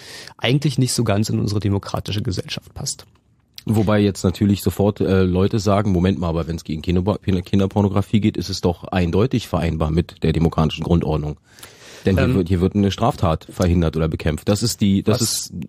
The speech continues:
Speaker 2: eine Meinung, die vorherrscht.
Speaker 1: Was, ähm, sicherlich richtig ist, ist, dass auch, ähm, Grundrechte von Kindern, ähm, hier betroffen sind. Nämlich Kinder haben das Recht auf körperliche Unversehrtheit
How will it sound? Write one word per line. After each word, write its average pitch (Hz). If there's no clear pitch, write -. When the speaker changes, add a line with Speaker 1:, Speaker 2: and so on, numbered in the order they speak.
Speaker 2:
eine 110
Meinung, 92
die 92
vorherrscht. 76
Speaker 1:
Was, -
ähm, 113
sicherlich 120
richtig 107
ist, -
ist, -
dass -
auch, -
ähm, 101
Grundrechte 120
von 107
Kindern, 110
ähm, 104
hier 113
betroffen 107
sind. 95
Nämlich 98
Kinder 110
haben 107
das 101
Recht 107
auf -
körperliche 101
Unversehrtheit 120